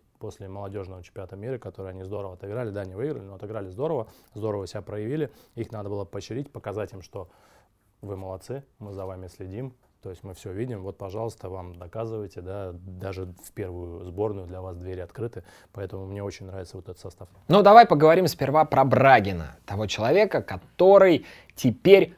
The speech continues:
Speaker 2: работает, э, в штабе главной сборной. Вот приход такого человека, о чем он говорит? Все-таки это, ну,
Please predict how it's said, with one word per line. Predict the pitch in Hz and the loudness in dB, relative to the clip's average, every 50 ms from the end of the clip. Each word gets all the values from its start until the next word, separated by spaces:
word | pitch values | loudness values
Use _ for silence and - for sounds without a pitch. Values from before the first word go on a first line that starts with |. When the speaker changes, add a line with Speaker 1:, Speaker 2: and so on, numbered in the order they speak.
| _ - | _ -4
Speaker 2:
работает, | 113 117 123 127 147 180 196 170 - 151 147 143 139 131 131 _ - - | 0 0 2 4 6 4 4 6 6 4 6 6 4 2 0 _ -6 -2
э, | 120 117 117 117 110 98 | 0 0 2 0 0 -2
в | |
штабе | - - - - 160 160 156 156 143 | -4 -4 2 4 4 6 6 6 4
главной | 117 104 123 127 143 156 147 123 107 110 104 101 95 | 4 4 6 6 8 8 8 6 6 2 0 0 0
сборной. | 95 90 92 127 190 226 240 226 202 190 143 - - - - - - - - - | -2 0 2 6 10 10 10 10 10 6 4 4 0 -6 -20 -20 -20 -18 -6 2
Вот | 107 147 190 - - - | 6 6 6 4 4 2
приход | 160 156 147 - 185 - | 2 2 2 2 -2 0
такого | - 143 - - 147 139 | 0 -2 0 0 0 0
человека, | 135 - 151 147 135 113 95 - 90 - | 0 -2 -2 0 0 0 0 -2 -6 -12
о | - - | -12 -6
чем | - - 175 175 170 170 | 0 2 2 2 2 0
он | - 139 147 143 - - | -2 -2 -2 -2 -4 -6
говорит? | 110 101 120 127 143 143 143 120 - - | -4 0 4 8 8 8 8 6 2 0
Все-таки | - - 165 143 120 113 - 113 | 0 4 4 4 4 4 -2 -2
это, | 110 - 131 120 - 135 123 - - _ _ _ _ _ _ _ _ 147 | -6 -4 -2 2 6 6 6 4 2 _ _ _ _ _ _ _ _ 0
ну, | 147 135 - | 0 0 0